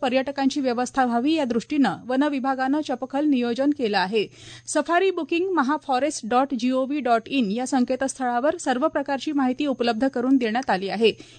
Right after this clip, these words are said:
येत्या काही दिवसातच कोलितमारा ते कुवारा भिवसेन सोलर लक्झरी बोटच्या माध्यमातून ही सफारी अधिक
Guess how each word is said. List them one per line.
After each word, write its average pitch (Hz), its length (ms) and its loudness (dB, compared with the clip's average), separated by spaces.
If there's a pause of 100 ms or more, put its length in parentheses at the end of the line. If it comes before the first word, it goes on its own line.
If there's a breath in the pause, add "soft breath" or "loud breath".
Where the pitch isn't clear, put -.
येत्या 262 220 2
काही 269 220 0
दिवसातच 269 500 0
कोलितमारा 269 580 0
ते 320 140 -4
कुवारा 262 400 0
भिवसेन 254 440 0
सोलर 269 380 0
लक्झरी 262 400 0
बोटच्या 247 360 0
माध्यमातून 240 680 0 (340 loud breath)
ही 330 100 4
सफारी 320 380 0
अधिक 311 180 0